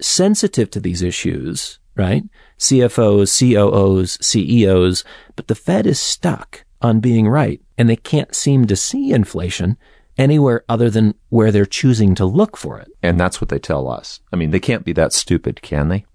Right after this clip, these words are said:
Speaker 1: No, I, I don't think they are. But, I mean, last month's C P I number, lower than the month before, that's all they needed.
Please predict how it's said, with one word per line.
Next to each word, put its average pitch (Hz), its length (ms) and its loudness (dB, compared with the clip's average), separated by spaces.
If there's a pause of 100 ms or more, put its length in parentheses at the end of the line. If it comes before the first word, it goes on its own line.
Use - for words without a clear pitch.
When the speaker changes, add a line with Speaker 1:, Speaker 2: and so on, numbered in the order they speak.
(100)
Speaker 1:
No, 226 100 2
I, - 140 -6
I - 20 -4 (140)
don't 262 180 2
think 240 140 0
they 190 100 2
are. 214 180 0
But, - 180 -4
I - 340 -8
mean, 165 140 2
last 156 360 2
month's 156 240 2
C 147 120 2
P 143 140 0
I 127 120 2
number, 104 340 2 (640)
lower 123 380 4
than 113 160 2
the 101 60 4
month 101 300 0
before, 101 640 0
that's 147 280 0
all 113 140 4
they 98 180 0
needed. 110 340 0